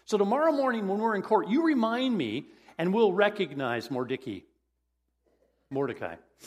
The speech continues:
Well, the king was ready to go to sleep.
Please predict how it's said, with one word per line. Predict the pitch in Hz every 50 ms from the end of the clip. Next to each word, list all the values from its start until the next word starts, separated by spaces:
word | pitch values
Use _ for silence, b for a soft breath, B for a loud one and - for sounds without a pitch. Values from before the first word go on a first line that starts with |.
| B B B B B B B _ _ _ _ - -
Well, | 147 160 151 139 127 110 - - - - - _ _ _ _ _ _ _ _ _ _ _ _ _ _ _ _ _ _ _ _ _
the | - 143
king | - - - 277 311 196 165 214 226 220 - _ _ _ _ _ _ _ _ -
was | 160 135 - -
ready | 151 135 147 147
to | 131 147
go | 139 151 156
to | 156 160
sleep. | - - - 185 233 294 277 - -